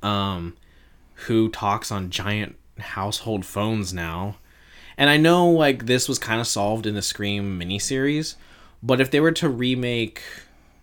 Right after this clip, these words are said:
or if they were to do another iteration of, uh, A Nightmare on Elm Street in the modern times, like, in today, not, like, ten years ago,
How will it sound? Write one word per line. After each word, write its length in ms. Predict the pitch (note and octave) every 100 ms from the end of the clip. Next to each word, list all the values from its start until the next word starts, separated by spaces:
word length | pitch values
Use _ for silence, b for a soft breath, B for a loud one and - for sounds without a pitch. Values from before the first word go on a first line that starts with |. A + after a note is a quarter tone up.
| -
or 120 | B2
if 100 | A#2+
they 100 | C3+
were 120 | C#3+
to 140 | C#3+ C3
do 300 | A#2+ B2 B2
another 560 | B2 A#2 A2+ A2+ A#2+
iteration 580 | A2 A#2 G#2+ G#2 - A2+
of, 360 | G2 G2+ G2 F#2+ - - -
uh, 400 | G2+ F#2+ F2+ F2
A 80 | -
Nightmare 420 | G#2 G#2 F#2+ G2+
on 200 | F2+ F#2+
Elm 200 | F2+ G2
Street 500 | G2+ - B2 B2 - - b b b b - -
in 320 | G#2+ G#2+ G#2+
the 80 | G2+
modern 480 | F#2 F#2 G2+ A2+
times, 400 | A2 A#2+ A#2 B2
like, 300 | G#2 G2 - -
in 420 | G#2 G#2 G#2+ G#2+
today, 640 | G2 - G2+ E2+ E2 G2 A2
not, 360 | G#2 F#2+ F#2+ G2
like, 340 | F#2 F2 E2+ - - - -
ten 220 | - G#2+
years 180 | F#2+ G#2
ago, 400 | A#2 C3 C3+